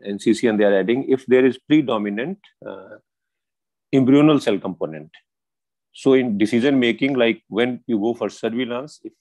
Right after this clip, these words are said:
it is without lymphovascular sur-, uh, involvement, and in case it is not predominantly embryonal cell component. So in those cases, definitely we can prefer for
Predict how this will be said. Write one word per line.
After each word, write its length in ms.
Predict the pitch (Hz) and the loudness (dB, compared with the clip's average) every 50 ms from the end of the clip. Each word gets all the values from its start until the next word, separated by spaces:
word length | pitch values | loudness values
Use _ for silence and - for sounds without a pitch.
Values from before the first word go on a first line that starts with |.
| _ _ _ - | _ _ _ -14
it 140 | 110 104 | -10 -6
is 160 | 113 107 - - | -6 -8 -4 -2
without 420 | 98 92 95 110 123 123 - - - | 0 2 4 4 2 2 0 0 -2
lymphovascular 720 | 113 110 104 - 127 120 113 113 107 - - - 117 113 | -2 -2 -2 -4 -4 -2 -2 -4 -6 -6 -6 -6 -6 -6
sur-, 260 | 113 - 117 107 110 - - | -6 -6 -8 -8 -8 -10 -10
uh, 320 | 110 110 110 110 104 104 101 104 _ _ _ _ _ _ _ _ _ - | -8 -6 -6 -6 -6 -8 -10 -12 _ _ _ _ _ _ _ _ _ -8
involvement, 680 | - 117 113 107 107 110 110 110 110 123 139 160 160 - _ - | -4 -2 0 2 2 2 2 2 0 -2 -6 -8 -10 -14 _ -4
and 320 | 117 120 135 156 185 190 _ _ _ _ _ _ _ _ _ _ - | -2 0 0 0 -2 -6 _ _ _ _ _ _ _ _ _ _ -8
in 160 | 120 117 104 | -6 -6 -4
case 500 | - 123 123 139 139 - - _ _ _ - | -2 0 -2 -2 -2 -6 -16 _ _ _ -14
it 120 | - 113 123 | -10 -6 -6
is 200 | 117 - - - | -6 -6 -4 -4
not 220 | 135 123 - _ | -4 -4 -4 _
predominantly 840 | - 131 127 110 107 101 101 101 101 98 92 _ - 147 175 208 _ _ _ _ _ _ _ - | 0 0 0 0 0 -4 -4 -6 -8 -8 -10 _ -8 -8 -8 -8 _ _ _ _ _ _ _ -4
embryonal 420 | 147 135 127 135 135 131 131 120 107 | -2 0 2 2 2 4 2 0 -2
cell 140 | - 104 95 | -2 -6 -6
component. 480 | 90 95 85 - - 78 78 85 82 _ _ _ | -6 -8 -12 -12 -14 -12 -12 -12 -16 _ _ _
So 120 | - - 170 | 0 2 4
in 100 | 165 120 | 4 6
those 220 | 123 135 139 135 | 6 4 4 4
cases, 380 | - - 123 113 - 131 113 104 | 2 0 -2 0 0 -6 -6 -4
definitely 460 | 98 104 - - 104 98 _ - 120 | -8 -8 -6 -6 -6 -6 _ -2 -2
we 120 | 101 107 | 0 0
can 180 | 98 - 104 92 | -2 -4 -4 -6
prefer 360 | - - 98 - - 127 123 107 | -2 -2 -2 0 0 -2 -2 -2
for 380 | - - 101 95 92 82 78 | 0 0 2 2 2 0 -6